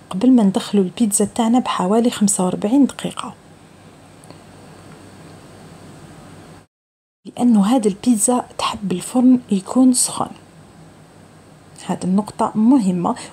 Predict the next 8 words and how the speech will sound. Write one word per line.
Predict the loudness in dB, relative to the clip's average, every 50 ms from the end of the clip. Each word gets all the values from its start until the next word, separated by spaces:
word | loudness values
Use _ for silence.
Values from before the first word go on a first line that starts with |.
| -4 0
ونطيبوا | 2 2 2 0 -2 -4 -4 -4 -4 -2 -2 -2 -2 -2
البيتزا | -4 -6 -6 -6 -6 -6 -4 -2 -2 -4 -4
تاعنا | -4 -4 -6 -6 -2 -2 -2 -2 -2 -4 -6
على، | -8 -8 -6 -6 -6 -6 -6 -8 -6 -4
آه، | -4 -4 -2 -4 -4 -4
مية | 0 2 2 2 2
وثمانين | 0 -2 -4 -6 -6 -6 -2 0 2 2 4 2 2
درجة | 0 0 -2 -2 -4 -4 -4 -2 -2 -2